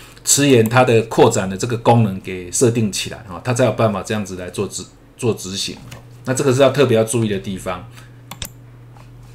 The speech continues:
好，然后接着是目录扫描，目录扫描呢，就用斜线 R，哦，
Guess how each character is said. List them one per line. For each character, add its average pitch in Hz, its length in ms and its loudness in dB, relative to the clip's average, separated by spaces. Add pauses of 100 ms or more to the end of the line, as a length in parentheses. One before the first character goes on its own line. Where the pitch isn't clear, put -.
(880)
好， 98 140 -14 (580)
然 135 120 0
后 170 40 0
接 175 200 8
着 135 420 6 (400)
是 - 180 2
目 175 180 6
录 165 120 8
扫 104 220 4
描， 101 180 -4
目 180 140 4
录 196 100 8
扫 113 220 6
描 107 180 0
呢， 107 60 -2
就 135 100 2
用 151 80 4
斜 123 160 4
线 120 240 4
R， 87 240 -10
哦， 95 320 -6